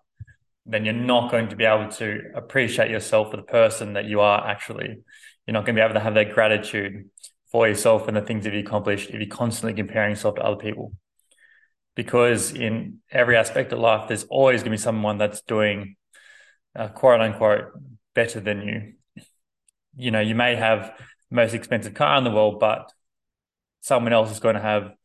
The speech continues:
the most expensive car, uh, that you just haven't met yet. There's always gonna be someone out there who's gonna have better than you, more love than you, more, uh, bigger house than you,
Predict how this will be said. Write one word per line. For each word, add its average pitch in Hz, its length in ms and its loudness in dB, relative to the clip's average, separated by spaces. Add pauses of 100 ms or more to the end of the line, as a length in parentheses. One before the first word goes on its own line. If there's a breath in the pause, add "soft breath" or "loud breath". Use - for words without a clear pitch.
(280 soft breath)
the 120 80 -8
most 107 320 0
expensive 104 420 -4
car, 101 480 2 (880)
uh, 104 520 -2 (420)
that 113 100 0
you 107 80 -2
just 101 160 -6
haven't 107 300 -2
met 107 180 -2
yet. - 220 -2 (720)
There's 120 160 0
always 127 180 4
gonna 127 100 0
be 120 40 2
someone 123 300 2
out 113 200 2
there 113 200 6
who's 110 220 -6
gonna 113 180 -2
have 107 340 -2
better 110 180 4
than 104 140 -6
you, 101 120 -10
more 110 220 0
love 107 280 2
than 101 120 -6
you, 101 120 -8
more, 104 380 0 (360 loud breath)
uh, 110 300 0
bigger 117 220 2
house 117 340 2
than 104 180 -2
you, 98 300 -6